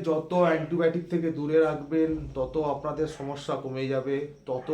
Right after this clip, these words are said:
আপনাদের চাষ করতে লাভ হবে, তত আপনাদের ভালো হবে। আমার কথা মিলিয়ে রাখুন, ঠিক আছে? যারা যারা আমার কথা শুনে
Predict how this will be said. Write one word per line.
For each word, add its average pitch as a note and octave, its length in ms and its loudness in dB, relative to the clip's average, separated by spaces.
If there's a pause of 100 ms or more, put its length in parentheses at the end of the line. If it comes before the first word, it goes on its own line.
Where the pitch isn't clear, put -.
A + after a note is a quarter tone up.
(100)
আপনাদের D3 360 -4 (100)
চাষ C3 180 -4 (100)
করতে C#3 220 -6 (140)
লাভ A#2+ 120 2 (100)
হবে, B2 180 -4 (200)
তত B2 180 -4 (140)
আপনাদের C3 280 -4 (120)
ভালো A2 200 -4 (100)
হবে। F2+ 200 -8 (540)
আমার C3+ 260 -2
কথা B2+ 180 -4 (160)
মিলিয়ে C#3+ 340 -2
রাখুন, D3+ 280 -2 (640)
ঠিক C#3+ 220 -4
আছে? D3 140 -4 (420)
যারা C3 260 2
যারা D3+ 200 2
আমার C#3 180 -4
কথা C#3 160 -4 (100)
শুনে C#3 160 -4